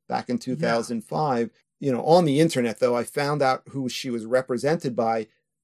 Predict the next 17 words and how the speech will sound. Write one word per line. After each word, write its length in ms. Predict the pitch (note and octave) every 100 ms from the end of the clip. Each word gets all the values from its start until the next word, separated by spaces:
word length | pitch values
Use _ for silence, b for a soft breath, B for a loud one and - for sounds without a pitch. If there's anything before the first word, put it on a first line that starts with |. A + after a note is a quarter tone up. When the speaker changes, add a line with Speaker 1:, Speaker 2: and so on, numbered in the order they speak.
| _ -
Speaker 1:
contacted 760 | D3+ E3+ D#3+ B2 A#2 - A2+
them, 220 | A#2 A2+
and 120 | A#2 B2
they 60 |
said, 180 | A#2 C3
"We 100 | C#3+
no 160 | D#3 D3
longer 320 | C#3 C3 A#2+
represent 540 | C#3 F3+ D3+ E3 F#3+
Jane, 300 | - D#3+ D#3
but 200 | D3 A#2+ - _
you 180 | - C#3+
can 160 | C3+ B2+
contact 640 | - C3+ B2+ B2+ A#2+ _
her 200 | B2 A#2+ - b b
at 160 | A2 - -
this, 440 | D#3+ - - -